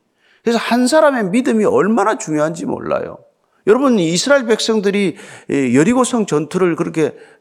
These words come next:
예, 압승을 하고 아이성 전투에 진 이유가 뭐예요? 아간 한 사람의 범죄 때문에 이스라엘 공동체 전체가 수치를 겪고 어려움을 겪게 되고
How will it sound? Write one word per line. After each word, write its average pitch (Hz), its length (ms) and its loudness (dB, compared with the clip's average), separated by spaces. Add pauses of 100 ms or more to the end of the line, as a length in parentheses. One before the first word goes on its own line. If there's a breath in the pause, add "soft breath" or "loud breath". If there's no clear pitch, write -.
예, - 160 -4
압승을 175 540 -2
하고 123 520 -2 (600)
아이성 240 480 0
전투에 143 400 -2
진 156 240 -8
이유가 120 320 -2
뭐예요? - 400 -8 (200)
아간 233 380 0
한 208 260 -2
사람의 196 420 0
범죄 113 340 -2
때문에 120 460 -2 (340 loud breath)
이스라엘 190 320 0
공동체 180 560 -2
전체가 180 760 0 (280 loud breath)
수치를 180 480 -4
겪고 120 260 -2
어려움을 123 320 -2
겪게 101 260 -8
되고 - 380 -10